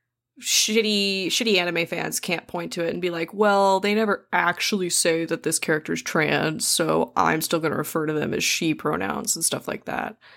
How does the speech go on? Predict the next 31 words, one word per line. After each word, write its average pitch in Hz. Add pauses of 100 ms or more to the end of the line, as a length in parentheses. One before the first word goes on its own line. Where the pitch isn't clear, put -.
(500)
Um, 160
but 175
I'm 180
at 185
least 247
pleased 147
with 165
the 170
way 156
that 156
the 143
One 147
Piece 156
character 147
is 143
handled 160
so 190
far, 202
from 175
what 160
I've -
heard. 170 (460)
And 190
I 190
think 254
that 220
these 202
are, 190
like, 160 (420)
the 185
beginnings 175